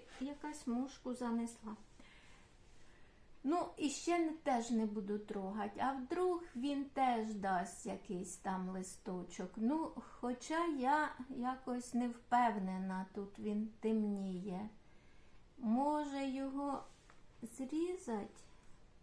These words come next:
Якщо я ось сюди до цього вузлика зріжу, то мені один,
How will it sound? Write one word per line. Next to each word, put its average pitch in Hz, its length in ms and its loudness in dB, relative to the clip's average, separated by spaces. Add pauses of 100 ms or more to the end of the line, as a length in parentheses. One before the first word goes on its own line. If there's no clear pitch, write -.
(1080)
Якщо 240 320 -4
я 254 340 2
ось 247 200 -2
сюди 233 300 -2
до 214 180 2
цього 220 360 0
вузлика 208 640 -2
зріжу, 320 640 0 (1700)
то 240 100 0
мені 240 380 4 (100)
один, 220 840 0